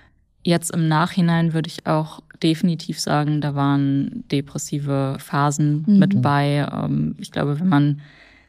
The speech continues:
Speaker 1: es war ja alles so in meiner Jugendzeit, so sechzehn, siebzehn, achtzehn, neunzehn, so in
Speaker 2: Mhm.
Speaker 1: der Zeit, glaub ich, versteht man das selber noch nicht so
Speaker 2: Nee.
Speaker 1: genau, was da passiert.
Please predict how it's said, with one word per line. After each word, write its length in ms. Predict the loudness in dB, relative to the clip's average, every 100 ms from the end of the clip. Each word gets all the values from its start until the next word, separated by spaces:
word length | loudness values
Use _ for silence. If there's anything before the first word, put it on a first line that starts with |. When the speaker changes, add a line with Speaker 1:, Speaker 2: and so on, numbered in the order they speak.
| _
Speaker 1:
es 120 | -4
war 100 | 0
ja 140 | 2 2
alles 240 | 0 -2
so 80 | -4
in 260 | 0 2
meiner 460 | 4 4 4 2 -2 -4
Jugendzeit, 880 | 0 0 -2 -6 -6 -2 0 0 -2
so 120 | -6
sechzehn, 420 | -6 -6 -4 -4
siebzehn, 340 | -2 -4 -6 -6
achtzehn, 320 | -8 -4 -2
neunzehn, 520 | 0 0 -2 -4 0
so 80 | 2
in 120 | 2
Speaker 2:
Mhm. 40 | 2
Speaker 1:
der 160 | 0
Zeit, 340 | -2 -2 -2 -2 -14 -20 -20 _
glaub 180 | -4 -2
ich, 80 | 0
versteht 320 | -2 -2 0
man 120 | 0
das 140 | 0 0
selber 380 | 0 4 4 4
noch 220 | 0 4
nicht 260 | 2 2
so 340 | -2 0 2 2
Speaker 2:
Nee. 60 | 2
Speaker 1:
genau, 400 | 2 4 4 2
was 160 | -2
da 100 | -6
passiert. 720 | -8 -8 -8 -2 0 0 -2